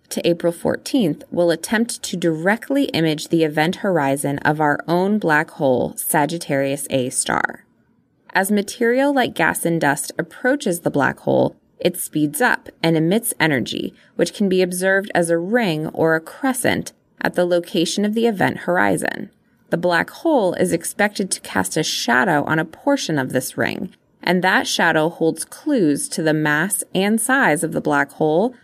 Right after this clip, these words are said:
that lurks within. The shape of that shadow is further predicted by Einstein's theory of general relativity to be circular, a prediction that these observations can test directly.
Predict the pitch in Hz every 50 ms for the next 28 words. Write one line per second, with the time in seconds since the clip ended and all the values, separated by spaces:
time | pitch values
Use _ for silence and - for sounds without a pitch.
0 | _ _ - 220 214 - 131 139 127 - - - - 147 147 - 160 - - -
1 | - - _ _ _ _ _ _ _ _ _ _ _ _ _ _ _ _ _ _
2 | - 170 175 175 - - - 254 311 - - 175 160 180 147 - - - - 165
3 | 151 147 143 143 143 - - 151 - - - - - 262 302 277 247 - - -
4 | 147 156 135 127 - - 143 143 - 143 - - - 151 147 151 - - 160 151
5 | 147 147 - - 160 151 151 151 151 147 147 - 170 160 156 151 147 143 147 147
6 | 139 139 135 - - 185 180 190 220 233 247 262 - _ _ _ _ _ - -
7 | 202 208 214 208 - - - - 185 175 - - 120 82 65 - - - - _
8 | _ _ _ _ _ - - - - 196 175 175 180 185 - - 240 240 254 262
9 | 240 - 156 - - 202 202 202 190 175 175 175 170 165 156 156 151 160 180 -
10 | 226 226 240 247 233 - - - - 165 151 - - - 180 202 214 - - -
11 | - - - 214 196 180 156 135 - 180 - - - 50 50 - - -